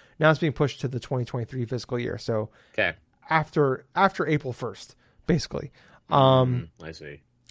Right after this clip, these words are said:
Speaker 1: and ps-, Jeff, uh, Jeff Grubb here has also said, uh, that part of this is that it's actually, it is more keen to the original Assassin's Creed game. So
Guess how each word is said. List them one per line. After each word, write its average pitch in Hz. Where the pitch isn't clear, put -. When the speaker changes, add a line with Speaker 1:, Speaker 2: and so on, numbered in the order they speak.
Speaker 1:
and 175
ps-, -
Jeff, 202
uh, 170
Jeff 175
Grubb 131
here 131
has 123
also 147
said, 117
uh, 110
that 107
part 180
of 165
this 139
is 123
that 120
it's 127
actually, 127
it 147
is 135
more 160
keen 147
to 131
the 131
original 143
Assassin's 117
Creed 120
game. 110
So 113